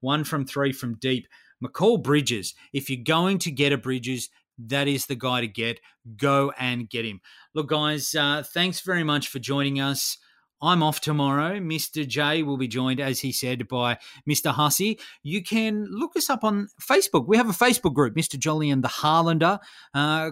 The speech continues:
click in there. Someone will say hello. We're always talking about teams and rate my teams and rate my trades and things like that. So go and hop on there. You can also find us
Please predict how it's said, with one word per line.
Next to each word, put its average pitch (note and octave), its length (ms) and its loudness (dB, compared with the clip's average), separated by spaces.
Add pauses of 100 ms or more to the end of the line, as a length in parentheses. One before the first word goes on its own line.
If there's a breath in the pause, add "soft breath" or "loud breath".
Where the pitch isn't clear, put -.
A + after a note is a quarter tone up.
click F#3+ 260 -4
in E3 140 -4
there. E3 280 -4
Someone D3+ 360 -8
will C#3 140 -8
say C#3+ 240 -6
hello. C3+ 340 -4
We're D3+ 260 0
always D3 540 0 (320 soft breath)
talking D#3 420 2
about C3 320 0 (140)
teams D3+ 680 2
and B2+ 240 -2
rate D3 200 0
my D#3+ 140 2
teams D3+ 480 0
and B2 240 -2
rate D#3 160 0
my E3 140 0
trades D3+ 560 0
and B2+ 160 -6 (340 loud breath)
things C#3+ 220 -4
like C3 180 -6
that. D3+ 240 -6
So D3 100 -8
go D#3+ 200 -2
and D3 100 -2
hop C#3+ 180 -2
on C3+ 140 0
there. C3 80 0
You C3 180 -2
can C#3 120 -2
also B2 280 -2
find A#2+ 320 -4
us A2+ 220 0